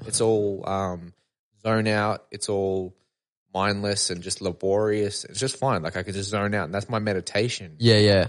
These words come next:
Speaker 1: But
Speaker 2: absolutely.
Speaker 1: but when I need to express myself, I can't do it with that style.
Speaker 2: Mm-hmm.
Speaker 1: And I just remember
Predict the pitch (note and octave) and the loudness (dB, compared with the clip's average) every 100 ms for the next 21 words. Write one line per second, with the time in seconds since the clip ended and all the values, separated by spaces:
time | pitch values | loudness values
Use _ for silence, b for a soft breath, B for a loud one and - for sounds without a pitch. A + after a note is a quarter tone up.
0 | - G#2 G#2 G#2+ G2 F2+ G2 G2+ A#2 A#2 | -2 -4 0 4 4 4 0 -2 -2 0
1 | A2+ G#2+ G#2 G2+ F2 G2+ G#2+ G#2 - F#2 | 2 2 2 0 -4 -2 -2 -2 -6 -8
2 | - D3+ - C3 A2 G2 - - G2+ - | 0 2 2 0 0 0 0 -2 -8 -4
3 | B2 G2 G#2+ A#2+ F#2 G2+ F2 - - F#2 | -4 -2 -2 -2 -2 -6 -6 -4 -4 -4
4 | E2 D2+ G#2 G#2 G2+ - _ _ _ _ | -6 -8 -8 -8 -10 -16 _ _ _ _
5 | - G#2+ A2 A2 G#2+ G#2 G2+ G2+ G2 G2+ | -4 0 2 2 2 -2 -6 -12 -8 0
6 | G#2+ G#2+ - A#2 A2+ - - A#2 A2 A2 | 2 2 2 2 2 0 -2 0 0 2
7 | A2+ F#2 F2 | 4 4 2